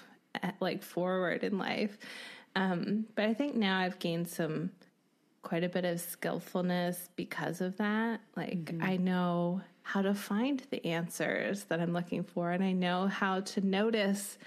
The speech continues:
Speaker 1: certain thoughts that I'm having that might otherwise have kept me sort of spinning in the dark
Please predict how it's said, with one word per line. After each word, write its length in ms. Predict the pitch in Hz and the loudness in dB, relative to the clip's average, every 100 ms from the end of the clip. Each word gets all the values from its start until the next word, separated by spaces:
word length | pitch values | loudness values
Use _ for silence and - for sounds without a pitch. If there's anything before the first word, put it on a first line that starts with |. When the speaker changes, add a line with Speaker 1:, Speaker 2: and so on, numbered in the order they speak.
| - - - - | -18 -18 -20 -16
Speaker 1:
certain 400 | - 214 - 202 | -2 0 2 2
thoughts 380 | 202 185 - - | 2 0 0 -4
that 140 | - | 0
I'm 140 | 175 175 | 2 2
having 460 | 180 185 180 180 | 2 2 2 2
that 200 | 170 170 | 2 0
might 320 | 175 175 175 175 | 0 0 0 0
otherwise 680 | 170 175 175 170 165 160 - | 0 2 2 2 2 0 -2
have 220 | 180 - | -4 -2
kept 400 | - - - - | -4 -4 -4 -2
me 400 | 180 180 - 190 - - - - | 0 0 0 -2 -6 -20 -20 -20
sort 280 | - - 190 | -8 -2 0
of 100 | 170 | 0
spinning 600 | 170 - - 196 190 175 | -4 -4 0 2 2 2
in 480 | 165 175 170 160 170 - | 2 0 0 -2 -4 -4
the 100 | 175 | -6
dark 580 | 170 165 151 - - | -2 -2 0 -2 -6